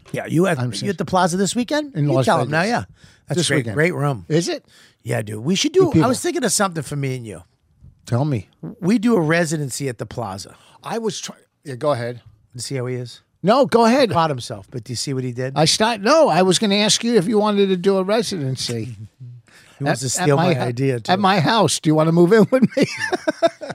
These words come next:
Speaker 1: don't
Speaker 2: Go
Speaker 1: want
Speaker 2: ahead.
Speaker 1: anything to do with that. Um, I was thinking we do a residency at the Plaza for a month.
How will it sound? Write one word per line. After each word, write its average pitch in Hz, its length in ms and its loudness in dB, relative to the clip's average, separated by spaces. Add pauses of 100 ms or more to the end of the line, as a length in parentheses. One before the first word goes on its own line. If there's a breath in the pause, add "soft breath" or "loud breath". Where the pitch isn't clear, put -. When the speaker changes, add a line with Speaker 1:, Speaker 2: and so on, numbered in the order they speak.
(100)
Speaker 1:
don't 123 80 -6
Speaker 2:
Go 151 80 -4
Speaker 1:
want 139 100 -4
Speaker 2:
ahead. 131 160 -6
Speaker 1:
anything 127 160 -2
to 117 80 -6
do 117 100 -4
with 110 120 -8
that. 95 260 -12 (420 soft breath)
Um, 120 640 -2 (600 soft breath)
I 156 60 -2
was 160 100 -2
thinking 240 200 -4
we 185 80 -2
do 170 140 2
a 156 60 2
residency 139 800 -2
at 113 160 -8
the 123 60 -8
Plaza 110 640 -4 (360)
for 135 220 -6
a 120 60 -4
month. 104 440 -14